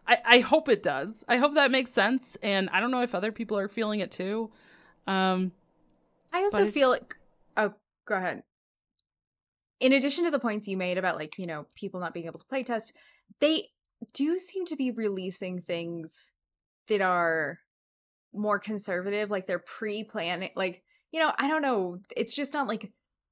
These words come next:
Speaker 2: the powerhouse cards where it's like, "Oh, that's gonna cause major disruption for the first few days." And, like, I, I kind of understand their point on that. You know, some people definitely do like the more predictable things,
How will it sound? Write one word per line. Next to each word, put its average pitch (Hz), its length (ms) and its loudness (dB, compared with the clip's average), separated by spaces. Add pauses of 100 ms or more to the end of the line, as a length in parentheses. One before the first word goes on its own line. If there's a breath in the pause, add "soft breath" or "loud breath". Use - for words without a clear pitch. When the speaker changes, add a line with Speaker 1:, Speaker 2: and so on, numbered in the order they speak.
(420)
Speaker 2:
the 220 140 0
powerhouse 196 840 2
cards 170 440 2
where 185 120 2
it's 165 100 0
like, 170 200 -6 (140)
"Oh, 233 440 4 (200)
that's 277 220 2
gonna 285 200 0
cause 190 440 -2
major 202 480 0
disruption 190 600 -4
for 180 100 -8
the 165 100 -4
first 160 280 -6
few 170 120 -10
days." - 420 -8
And, 320 320 -2 (540)
like, - 240 -10 (1400)
I, 269 420 0 (100)
I 254 100 2
kind 320 240 -2
of 339 80 -4
understand 202 560 -2
their 190 100 -2
point 156 300 -8
on 196 160 -4
that. 214 340 -4 (300)
You 220 160 -4
know, 170 340 -4
some 233 220 -4
people 220 240 -4
definitely 190 320 -4
do 175 240 -6
like 170 220 -2
the 190 60 -6
more 165 220 -6
predictable 180 640 -8
things, 196 460 -6